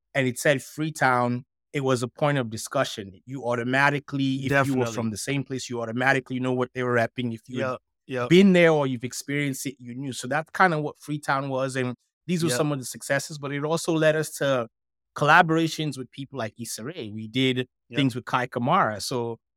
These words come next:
Speaker 1: these
Speaker 2: Yep.
Speaker 1: things helped us build a brand. So this, this side hustle became a bigger brand than just
Speaker 2: Yep.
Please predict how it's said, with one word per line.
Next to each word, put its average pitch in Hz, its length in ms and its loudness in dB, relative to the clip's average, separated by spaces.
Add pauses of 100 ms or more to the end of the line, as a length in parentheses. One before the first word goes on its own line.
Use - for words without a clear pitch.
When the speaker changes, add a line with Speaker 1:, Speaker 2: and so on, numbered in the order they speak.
(140)
Speaker 1:
these 190 400 2
Speaker 2:
Yep. 117 80 -10
Speaker 1:
things 185 360 2
helped 160 460 2
us 143 300 -2
build 147 400 0
a 127 140 0
brand. 110 580 0
So 135 120 -4
this, 151 260 -4
this 160 280 -4
side 170 220 4
hustle 160 360 -4
became 135 640 -2 (540)
a 127 120 -2
bigger 139 460 2
brand 127 520 4
than 117 180 -2
just 131 360 -4
Speaker 2:
Yep. 131 220 -8